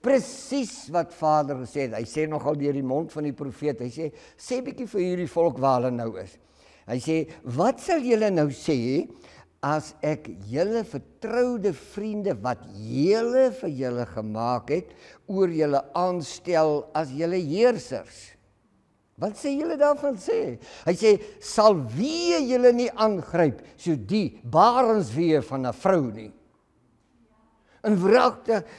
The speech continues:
hy sê verder, "Hoe sien ek nou die manne? Die manne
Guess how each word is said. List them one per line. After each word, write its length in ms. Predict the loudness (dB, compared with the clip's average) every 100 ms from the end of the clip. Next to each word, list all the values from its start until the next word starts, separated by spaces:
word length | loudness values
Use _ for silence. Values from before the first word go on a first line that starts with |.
| -6
hy 140 | 0 0
sê 320 | 2 2 2
verder, 540 | 4 4 6 4 0 -2 -18 _
"Hoe 240 | 0 2 2
sien 260 | -2 -2
ek 140 | -2 2
nou 140 | 2
die 160 | 2 0
manne? 480 | 0 0 0 -2 -6 -14 _ _ _ _ _ -12
Die 120 | -8
manne 500 | -4 -2 0 -2 -6